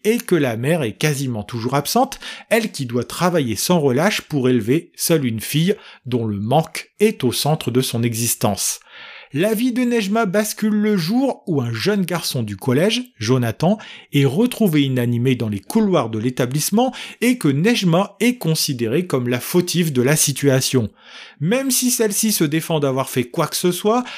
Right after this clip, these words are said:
la réputation qu'elle traîne derrière elle au collège ne plaide pas en sa faveur et elle aura les pires difficultés à prouver sa bonne foi. C'est aussi le moment où son destin va changer,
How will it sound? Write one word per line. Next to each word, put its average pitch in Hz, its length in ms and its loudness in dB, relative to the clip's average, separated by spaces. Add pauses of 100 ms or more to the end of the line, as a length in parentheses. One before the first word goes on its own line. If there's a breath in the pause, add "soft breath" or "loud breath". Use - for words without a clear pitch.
(160 loud breath)
la 220 240 4
réputation 190 720 2
qu'elle 120 240 0
traîne 123 260 0
derrière 107 400 -2
elle 113 160 -2
au 110 80 -6
collège 180 460 2
ne 131 120 -2
plaide 101 300 -10
pas 131 140 -6
en 123 100 -4
sa 143 220 -2
faveur 202 460 0 (300 loud breath)
et 233 140 2
elle 247 240 0
aura 220 240 0
les 190 160 -2
pires 185 300 -4
difficultés 131 800 -6
à 139 120 0
prouver 127 360 -4
sa 131 180 -2
bonne 123 220 0
foi. - 400 -4 (440 loud breath)
C'est 247 300 -2
aussi 247 300 2
le 240 140 2
moment 220 420 2
où 214 80 0
son 180 200 -2
destin 156 460 -2
va 151 140 0
changer, 175 560 0